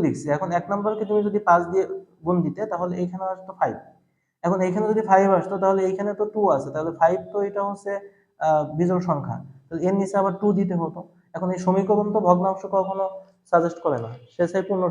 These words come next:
সংখ্যা। তাহলে তোমার লাস্টের লাইনে গিয়ে আবার দুই গুণ করতে হতো, যাতে, যাতে দুইবার গুণ না করা লাগে, এজন্য একবারে এখানে একটু মনে রাখবা, দশ দিয়ে গুণ করতে হবে, ঠিক আছে? আর দুই নম্বরকে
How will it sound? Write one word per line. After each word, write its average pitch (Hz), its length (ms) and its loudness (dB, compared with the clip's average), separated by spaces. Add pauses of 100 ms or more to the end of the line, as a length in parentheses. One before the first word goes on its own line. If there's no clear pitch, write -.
সংখ্যা। 117 240 -6 (360)
তাহলে 175 160 2 (100)
তোমার 175 220 2
লাস্টের 156 320 4
লাইনে 190 260 0
গিয়ে 208 180 2
আবার 151 200 2
দুই 151 160 2
গুণ 135 200 -2
করতে 123 220 -8
হতো, 120 120 -12 (100)
যাতে, 170 200 -2 (200)
যাতে 156 240 2
দুইবার 180 260 0 (100)
গুণ 170 100 0 (100)
না 175 120 0
করা 180 220 2
লাগে, 190 180 2 (360)
এজন্য 170 200 -2 (140)
একবারে 151 260 -2 (140)
এখানে 175 220 -10 (220)
একটু - 200 -20
মনে 156 180 -2
রাখবা, 156 280 -4
দশ 139 160 2
দিয়ে 135 160 0
গুণ 131 160 -8
করতে - 200 -16
হবে, 131 200 -10
ঠিক 185 160 -2
আছে? 202 180 -4
আর 175 100 -6
দুই 156 140 -2
নম্বরকে 175 360 -8